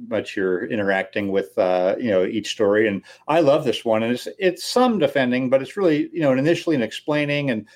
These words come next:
people have questions like, "Hey, what about this team?" And because it's, uh, I used a, I used a formula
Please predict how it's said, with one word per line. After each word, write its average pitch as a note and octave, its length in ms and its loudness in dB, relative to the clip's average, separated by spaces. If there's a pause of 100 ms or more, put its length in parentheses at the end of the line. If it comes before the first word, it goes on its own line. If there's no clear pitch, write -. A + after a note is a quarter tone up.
people A3+ 180 -2
have G3 160 4
questions D3+ 420 0
like, B2+ 140 0
"Hey, F3+ 120 0
what F#3 140 2
about A3 220 0
this E3 200 -2
team?" B2 220 -2
And A2 120 -4
because A3 420 -2
it's, - 220 -4
uh, B2+ 260 4 (400)
I C#3 100 0
used E3+ 380 4
a, A#2 340 4 (220)
I C3+ 80 -2
used C#3 300 2
a - 160 -2 (320)
formula A2+ 560 2